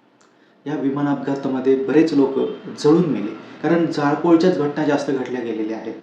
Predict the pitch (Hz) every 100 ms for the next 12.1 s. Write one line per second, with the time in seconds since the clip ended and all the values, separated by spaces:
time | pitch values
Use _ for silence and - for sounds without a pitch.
0 | - - _ _ _ _ _ _ _ _
1 | _ 143 139 127 - - - 151 151 -
2 | 165 156 143 135 135 135 139 143 127 120
3 | 120 113 110 - - - - - _ -
4 | - 156 165 156 151 151 156 143 131 127
5 | 135 131 135 131 123 131 127 107 113 110
6 | 110 - - - 151 - - 139 160 156
7 | 151 160 156 139 107 110 - - - 160
8 | 165 - - - 127 135 135 156 160 165
9 | 160 - - - 127 123 120 - 110 110
10 | 110 - _ _ _ 147 156 147 160 147
11 | 131 127 139 156 - 139 139 143 139 -